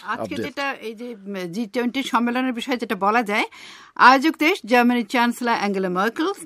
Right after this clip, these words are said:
Speaker 1: তিনি বললেন যে তিনি আশা করছেন জলবায়ু পরিবর্তন এবং এই বৈশ্বিক অর্থনৈতিক নীতিমালা নিয়ে বিভিন্ন দেশের মধ্যে যে একটা মতপার্থক্য রয়েছে, আহ, সেটা এবারের সম্মেলনে মতৈক্যে পরিণত হতে পারে বলেই তিনি আশা করছেন।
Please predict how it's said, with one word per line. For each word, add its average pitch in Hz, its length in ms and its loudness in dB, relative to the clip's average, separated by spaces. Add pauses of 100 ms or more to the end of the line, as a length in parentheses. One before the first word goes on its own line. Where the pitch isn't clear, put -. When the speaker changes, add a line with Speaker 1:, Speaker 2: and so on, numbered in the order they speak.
(120)
Speaker 1:
তিনি 285 180 4
বললেন 254 440 0
যে 240 140 -2
তিনি 226 200 -2
আশা 208 260 2
করছেন 254 340 -2
জলবায়ু 180 460 -2
পরিবর্তন 233 720 -2 (400)
এবং 311 400 4
এই 233 140 2
বৈশ্বিক 220 460 0
অর্থনৈতিক 190 640 -4
নীতিমালা 190 480 -4
নিয়ে 233 220 -4
বিভিন্ন 196 420 -4
দেশের 185 360 -6
মধ্যে 170 340 -6 (400)
যে 185 100 -2
একটা 262 180 0
মতপার্থক্য 269 600 0
রয়েছে, 262 600 -2 (420)
আহ, 180 360 -6
সেটা 277 840 2
এবারের 240 280 0
সম্মেলনে 220 800 -4 (320)
মতৈক্যে 208 500 -2
পরিণত 160 460 -6
হতে 165 320 -10 (140)
পারে 185 280 0
বলেই 226 240 -4
তিনি 190 240 -4
আশা 147 220 -10
করছেন। - 480 -14